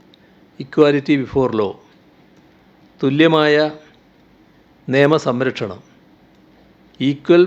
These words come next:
protection of laws ഉറപ്പു നൽകുന്നുണ്ട്. കുടിയേറ്റക്കാരെ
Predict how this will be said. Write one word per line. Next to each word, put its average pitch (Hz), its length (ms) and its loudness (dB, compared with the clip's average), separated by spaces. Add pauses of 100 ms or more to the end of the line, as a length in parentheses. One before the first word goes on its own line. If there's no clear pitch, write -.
(100)
protection 143 480 -2
of 139 200 0
laws 107 300 -4 (1160)
ഉറപ്പു 135 300 0
നൽകുന്നുണ്ട്. 110 540 -6 (1300)
കുടിയേറ്റക്കാരെ 156 880 2